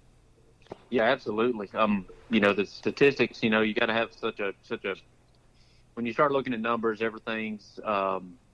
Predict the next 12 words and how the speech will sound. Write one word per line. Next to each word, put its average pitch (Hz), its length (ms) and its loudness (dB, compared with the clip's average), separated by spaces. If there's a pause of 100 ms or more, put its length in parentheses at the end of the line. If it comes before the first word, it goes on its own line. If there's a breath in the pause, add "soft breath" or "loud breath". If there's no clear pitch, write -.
(480)
you 101 60 -12
know, 95 120 -2
landscape 104 560 0
level, 101 340 0
it, 101 160 -6
it 98 180 -8
takes 110 220 -4
a 98 60 -4
really 104 340 -2
intensive 101 480 -6
approach 101 640 -4
to, 92 160 -6